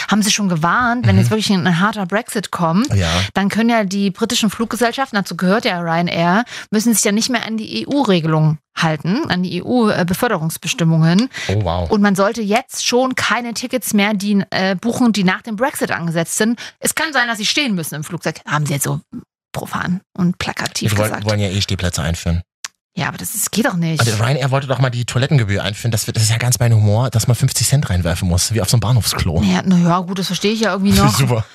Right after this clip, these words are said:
Speaker 1: Weil ich meine, die meisten Ryanair-Flüge sind recht kurz, aber, ähm, auf jeden Fall haben sie da schon vorgewarnt, weil Ryanair wohl dann womöglich seine eigenen Beförderungsbestimmungen umändern wird.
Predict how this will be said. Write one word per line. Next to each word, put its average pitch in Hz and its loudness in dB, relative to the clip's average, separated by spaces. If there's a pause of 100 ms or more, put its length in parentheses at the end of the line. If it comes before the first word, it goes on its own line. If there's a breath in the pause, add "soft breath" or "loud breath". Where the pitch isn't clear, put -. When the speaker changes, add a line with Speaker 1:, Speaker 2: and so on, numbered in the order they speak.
(100)
Speaker 1:
Weil 175 -2
ich 175 -6
meine, 190 2
die 165 -6
meisten 170 -2 (100)
Ryanair-Flüge 190 -2
sind 180 4
recht 175 0
kurz, 240 0
aber, 185 -4 (400 loud breath)
ähm, 190 2
auf 277 -2
jeden 294 -2
Fall 240 0
haben 247 0
sie 254 -4
da 233 2
schon 226 -8
vorgewarnt, 180 -2
weil 175 -2
Ryanair 196 -2
wohl 190 -2
dann 185 0
womöglich 175 0
seine 180 0
eigenen 180 2
Beförderungsbestimmungen 170 2
umändern 175 0
wird. - -6